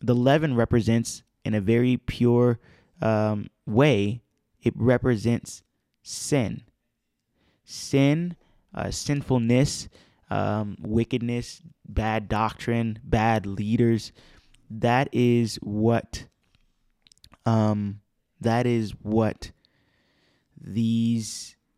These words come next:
that is what the church represents in, under, in the Pentecostal age.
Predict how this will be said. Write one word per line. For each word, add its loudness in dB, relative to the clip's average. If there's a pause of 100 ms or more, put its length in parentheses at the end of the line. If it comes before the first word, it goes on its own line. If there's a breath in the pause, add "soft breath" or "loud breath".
(300)
that 0
is -2
what 2
the -4
church 2
represents 4
in, 2
under, 2
in 0 (240)
the 0
Pentecostal -2
age. -4